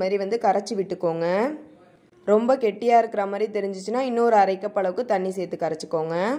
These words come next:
So இப்போ இந்த பாத்திரத்தை வந்து அடுப்புல ஏத்திக்கோங்க. இப்போ கொதி வர ஸ்டார்ட் ஆயிடுச்சு பாருங்க. இந்த ஸ்டேஜ்ல நம்ம ஏற்கனவே குக்கர்ல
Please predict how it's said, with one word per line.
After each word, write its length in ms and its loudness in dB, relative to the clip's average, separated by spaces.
So 60 2
இப்போ 240 2
இந்த 180 -4
பாத்திரத்தை 420 0
வந்து 220 0
அடுப்புல 400 -4
ஏத்திக்கோங்க. 480 -6
இப்போ 160 4
கொதி 260 4
வர 220 0
ஸ்டார்ட் 340 0
ஆயிடுச்சு 360 -8
பாருங்க. 280 -2
இந்த 240 4
ஸ்டேஜ்ல 460 2
நம்ம 260 0
ஏற்கனவே 480 -2
குக்கர்ல 400 0